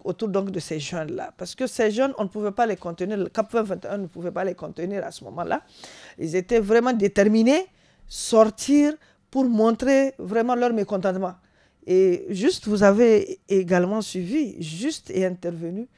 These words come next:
euh, aussitôt donc la proclamation de ces résultats par la ceni. Parce qu'il fallait également pour la ceni, euh, proclamer les résultats pour qu'ils ne, euh, soient pas, euh, non pas en mesure de proclamer,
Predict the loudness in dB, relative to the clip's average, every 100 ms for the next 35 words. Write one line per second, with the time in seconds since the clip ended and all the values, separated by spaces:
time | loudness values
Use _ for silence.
0 | _ _ _ _ -4 -4 -4 -8 -10 -10
1 | -6 -6 -6 -10 -10 -12 -10 -8 -8 -12
2 | -10 -10 -10 -12 -8 -8 -8 -10 -12 -14
3 | -12 -14 -14 -16 -20 -20 _ -18 -8 -4
4 | -4 -8 -10 -8 -8 -8 -8 -8 -10 -10
5 | -8 -8 -10 -12 -10 -10 -14 _ -20 -20
6 | -20 _ -10 -8 -8 -12 6 10 12 12
7 | 10 10 6 6 4 0 -2 2 2 2
8 | _ _ _ _ -4 -4 -4 -4 -2 2
9 | 2 4 2 -2 -8 -8 -8 -6 0 0
10 | 2 2 4 4 4 2 0 0 -2 -4
11 | -8 -10 -10 -8 -6 -4 -2 0 4 4
12 | 4 0 -2 -2 -2 -2 -4 0 2 2
13 | 0 0 -4